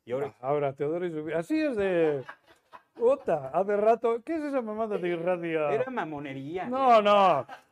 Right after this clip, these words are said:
Speaker 2: no, la pusiste en la yugular.
Speaker 1: Bueno, está bien,
Speaker 2: Es
Speaker 1: pues,
Speaker 2: que no
Speaker 1: no.
Speaker 2: estamos en M B S.
Speaker 1: Bueno, ¿qué quieres que haga, güey?
Speaker 2: ¿Qué significa M B S?
Speaker 1: Multivisión.
Speaker 2: Multivisión. Mira,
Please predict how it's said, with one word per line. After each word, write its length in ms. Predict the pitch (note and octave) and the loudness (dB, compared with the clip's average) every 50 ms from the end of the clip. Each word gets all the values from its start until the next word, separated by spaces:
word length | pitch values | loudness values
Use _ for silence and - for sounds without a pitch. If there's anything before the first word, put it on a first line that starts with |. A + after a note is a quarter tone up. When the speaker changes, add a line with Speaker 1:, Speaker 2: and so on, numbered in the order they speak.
| - G#3+ | -14 -8
Speaker 2:
no, 460 | G3+ F#3+ G3+ G3+ F#3+ F3+ D#3 A#2 - - - _ _ _ - - | -4 0 2 4 6 6 4 4 0 -6 -16 _ _ _ -8 -2
la 180 | E3 E3 E3+ | 0 0 0
pusiste 460 | D#3 F3+ F3 F3 B3 B3+ - - C4 | 0 -2 -2 0 -2 -4 0 2 4
en 60 | B3+ A3+ | 4 6
la 100 | F#3+ F3+ | 4 4
yugular. 580 | D#3+ D#3 D3+ D3 D3+ D#3 D#3+ F3 E3+ C#3+ - - | 4 2 0 0 -2 -2 0 2 0 0 0 -6
Speaker 1:
Bueno, 140 | - F2+ F#2 | -14 -18 -18
está 120 | - - G#2+ | -10 -8 -8
bien, 100 | G#2 - | -6 -6
Speaker 2:
Es 60 | - | -6
Speaker 1:
pues, 60 | - G3 | -6 -6
Speaker 2:
que 60 | G#3 | -6
no 60 | A3+ | -6
Speaker 1:
no. 40 | B3+ | -8
Speaker 2:
estamos 360 | B3 - B3 A#3+ A#3 F#3+ - E3+ | -8 -8 -8 -8 -8 -10 -10 -10
en 140 | E3 D#3+ E3 | -10 -10 -10
M 260 | E3+ F3+ F3 F3 F3 | -10 -10 -10 -10 -8
B 260 | D#3+ D3+ D3+ C#3+ D3 D3+ | -8 -6 -6 -6 -8 -8
S. 540 | D3+ - - - C3 A#2+ A#2+ A#2 A2 G#2 _ _ _ _ _ _ _ _ | -12 -16 -18 -18 -16 -16 -14 -16 -18 -20 _ _ _ _ _ _ _ _
Speaker 1:
Bueno, 300 | B2+ D3 E3 D#3 - - | -8 -8 -6 -8 -8 -10
¿qué 140 | D3+ D3+ | -12 -10
quieres 240 | C#3 F3 E3+ E3+ - | -8 -8 -10 -10 -10
que 100 | _ E3 | _ -12
haga, 280 | D#3 D#3+ E3 D#3 E3 D#3+ | -10 -10 -12 -12 -14 -14
güey? 280 | C#3+ C#3+ C3 A2+ - - _ _ _ _ | -12 -10 -12 -12 -14 -16 _ _ _ _
Speaker 2:
¿Qué 100 | G#3+ A#3 | -8 -6
significa 480 | A3 A3+ A3 G#3 F3+ A3+ G#3+ - G3+ | -6 -8 -10 -10 -10 -12 -10 -10 -12
M 180 | G#3 G3+ F#3+ F#3+ | -10 -10 -10 -10
B 160 | F3+ F3+ G3 | -8 -8 -10
S? 280 | G3+ F#3+ - G#3 F3+ - _ _ _ | -10 -12 -14 -18 -20 -20 _ _ _
Speaker 1:
Multivisión. 600 | _ - G2+ G#2 F#2+ G#2 F2 E2+ D#2 F2 E2 - _ _ _ _ _ _ | _ -16 -16 -14 -14 -14 -14 -14 -16 -16 -18 -18 _ _ _ _ _ _
Speaker 2:
Multivisión. 840 | - D3+ F#3+ A3+ G3+ - F#3+ D3+ C#3 B2 C3+ D#3+ C#3 G#2+ G2+ B2+ C#3+ _ _ _ _ _ _ _ _ _ _ _ _ _ | -12 -10 -10 -10 -8 -10 -10 -10 -10 -10 -10 -10 -10 -10 -12 -18 _ _ _ _ _ _ _ _ _ _ _ _ _ _
Mira, 240 | C#3+ D3+ D#3 F3+ | -16 -16 -16 -16